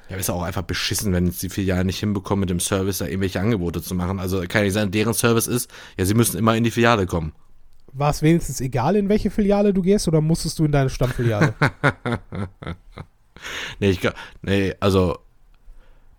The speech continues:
Speaker 1: also ich, Moment mal, ich weiß gar nicht, ob es in dem Fall egal war. Hatte ich aber schon mal. Nee,
Speaker 2: Ja,
Speaker 1: da
Speaker 2: ne?
Speaker 1: müssen sie in ihre
Speaker 2: Ja.
Speaker 1: Stammfiliale. Ich hab eine Stammfiliale. Ja, da, wo
Speaker 2: <laughs> Ja,
Speaker 1: sie das Konto
Speaker 2: genau.
Speaker 1: aufgemacht haben. Da musste ich damals nämlich nochmal nach
Speaker 2: Ah,
Speaker 1: Altendorf, weil wir damals
Speaker 2: okay.
Speaker 1: das Firmenkonto da aufgemacht haben. Und dann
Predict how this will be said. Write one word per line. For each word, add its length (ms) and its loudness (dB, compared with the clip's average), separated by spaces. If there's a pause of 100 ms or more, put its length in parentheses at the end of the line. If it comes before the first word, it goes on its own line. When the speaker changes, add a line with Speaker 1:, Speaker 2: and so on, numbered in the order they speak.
(140)
Speaker 1:
also 180 2
ich, 120 -6 (100)
Moment 300 4
mal, 200 -6
ich 100 -10
weiß 200 6
gar 100 6
nicht, 160 4
ob 100 0
es 120 -6 (100)
in 160 2
dem 160 6
Fall 160 6
egal 320 6
war. 80 0
Hatte 260 4
ich 80 4
aber 160 4
schon 160 2
mal. 160 0 (460)
Nee, 60 6
Speaker 2:
Ja, 60 8
Speaker 1:
da 60 8
Speaker 2:
ne? 60 8
Speaker 1:
müssen 180 4
sie 60 6
in 80 4
ihre 120 4
Speaker 2:
Ja. 40 4
Speaker 1:
Stammfiliale. 680 4
Ich 80 -4
hab 80 -2
eine 80 -2
Stammfiliale. 680 0 (720)
Ja, 100 4
da, 100 8
wo 40 8
Speaker 2:
<laughs> 20 8
Ja, 80 8
Speaker 1:
sie 60 6
das 80 2
Konto 220 8
Speaker 2:
genau. 120 8
Speaker 1:
aufgemacht 420 0
haben. 260 2 (760)
Da 80 2
musste 260 8
ich 80 2
damals 440 4
nämlich 180 4
nochmal 240 6
nach 140 4
Speaker 2:
Ah, 20 2
Speaker 1:
Altendorf, 440 4
weil 120 2
wir 80 0
damals 240 4
Speaker 2:
okay. 80 -4
Speaker 1:
das 40 -6
Firmenkonto 380 2
da 200 6
aufgemacht 540 0
haben. 200 4
Und 140 0
dann 300 4